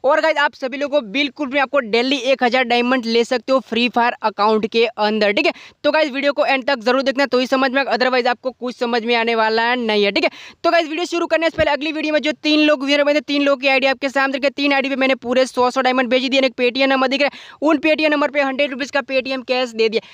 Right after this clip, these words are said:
तो guys, आप सभी लोगों को बिल्कुल फ्री आपको सौ सौ diamond लेना, Paytm क्या लेना, गिव अवे पार्टिसिपेट करना जरूरी है, ठीक है। तो guys, गिव अवे पार्टिसिपेट करने के लिए सबसे पहले आपको तीन step करना जरूरी है, ठीक है। सबसे पहले क्या करना है, जो video देख रहे हैं, video को लाइक करना, ठीक है।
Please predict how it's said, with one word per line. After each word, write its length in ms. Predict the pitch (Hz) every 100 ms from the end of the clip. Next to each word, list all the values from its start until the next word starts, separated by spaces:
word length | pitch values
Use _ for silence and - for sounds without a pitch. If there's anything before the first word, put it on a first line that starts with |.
| _ 320
तो 80 |
guys, 160 | 320 320
आप 100 | 311
सभी 220 | 294 254
लोगों 180 | 294 285
को 40 | 285
बिल्कुल 360 | 277 262 277
फ्री 100 | 285
आपको 200 | 277 285
सौ 220 | - 240
सौ 100 | 240
diamond 240 | 269 277 277
लेना, 120 | 277
Paytm 400 | 247 226 269 269
क्या 100 | 269
लेना, 180 | 269 269
गिव 200 | 214 226
अवे 100 | 262
पार्टिसिपेट 480 | 262 254 247 247 247
करना 300 | 247 240 247
जरूरी 280 | 208 220 202
है, 40 |
ठीक 100 | 190
है। 60 | 302 - - -
तो 80 | 311
guys, 160 | 311
गिव 140 | 247 285
अवे 120 | 311
पार्टिसिपेट 460 | 302 277 277 269
करने 220 | 269 285 277
के 40 |
लिए 100 | 285
सबसे 280 | - 240 262
पहले 100 | 277
आपको 200 | 269 277
तीन 180 | - 277
step 220 | 277 254
करना 260 | 262 262 262
जरूरी 240 | 226 233
है, 40 | 226
ठीक 120 | 285
है। 60 |
सबसे 260 | 285 277 311
पहले 120 | 294
क्या 100 | 294
करना 120 | 285
है, 60 | 285
जो 120 | 269
video 240 | 226 247 285
देख 140 | 285
रहे 80 | 294
हैं, 60 |
video 160 | 240 262
को 80 | 277
लाइक 340 | 247 214 233
करना, 160 | 240 233
ठीक 140 |
है। 60 | 240